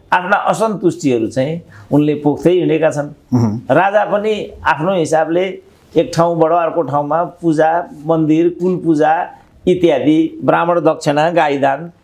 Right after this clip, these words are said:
Speaker 1: यस्तो गर्दै हिँडेका छन्।
Speaker 2: तर दुर्गा प्रसादको अभियान, जुन महाअभियान, देश बचाउने अभियान, हिन्दू सनातन धर्म भन्छन्,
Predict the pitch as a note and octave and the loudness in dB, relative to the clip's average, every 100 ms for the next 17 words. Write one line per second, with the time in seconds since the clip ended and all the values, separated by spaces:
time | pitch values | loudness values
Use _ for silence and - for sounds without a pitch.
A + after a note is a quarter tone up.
0 | _ - B2+ D3 B2+ G#2 B2+ B2+ B2+ B2 | _ -6 -2 0 2 0 0 -2 -2 -2
1 | B2 A#2+ A#2+ E3 G3 C#3+ F#3 G3+ G#3 F3 | -2 -4 -2 0 2 2 2 0 0 -2
2 | E3+ E3+ D#3+ C#3 B2 C#3 C3+ C#3 B2+ A#2+ | 0 0 0 0 0 -2 -2 0 0 0
3 | B2 A#2+ A2+ A#2+ A2 A#2 - G#2 G#2+ G#2 | -2 -4 -4 -4 -4 -4 -4 -4 -4 -2
4 | G#2 G#2 G2 F#2 G#2+ G#2+ G#2+ G#2+ F#2 F#2+ | -2 -2 -6 -4 -4 -2 -4 -2 -2 0
5 | F#2 F2 G2+ | -2 -2 -4